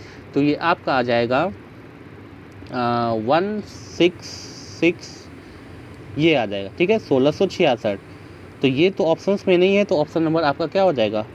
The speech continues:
D हो जाएगा, इनमें से कोई नहीं। ठीक है, ये आपका correct answer हो जाएगा।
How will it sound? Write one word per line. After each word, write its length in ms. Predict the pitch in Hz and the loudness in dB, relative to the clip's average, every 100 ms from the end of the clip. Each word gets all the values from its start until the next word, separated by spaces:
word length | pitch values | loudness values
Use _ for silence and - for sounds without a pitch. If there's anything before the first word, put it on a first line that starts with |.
| - | -8
D 240 | 135 120 160 | -2 2 2
हो 160 | 135 | 2
जाएगा, 360 | 110 107 107 110 - - - - - 139 | 2 0 0 -4 -8 -18 -20 -20 -6 0
इनमें 280 | 147 160 | 2 2
से 160 | 160 139 | 2 0
कोई 260 | - 113 104 | 2 2 2
नहीं। 200 | 101 101 - - - | 0 -6 -12 -20 -4
ठीक 140 | 160 | 0
है, 120 | 214 165 | 2 4
ये 160 | 143 | 4
आपका 260 | 123 107 160 | 4 2 -4
correct 320 | 156 127 117 | -2 -2 -2
answer 200 | 110 120 | -6 -4
हो 100 | 117 | -2
जाएगा। 280 | 107 107 | -2 -2